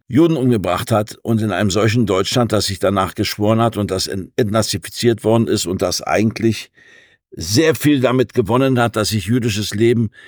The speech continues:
wieder hoffnungsvoll nach Deutschland gewandt hat,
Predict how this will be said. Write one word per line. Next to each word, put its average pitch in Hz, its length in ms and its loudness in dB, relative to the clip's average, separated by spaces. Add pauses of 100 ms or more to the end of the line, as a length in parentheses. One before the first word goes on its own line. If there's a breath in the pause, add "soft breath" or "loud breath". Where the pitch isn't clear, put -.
(200 loud breath)
wieder 117 400 2
hoffnungsvoll 117 600 0
nach 110 140 0
Deutschland 98 460 -2
gewandt 117 460 0
hat, 87 300 -4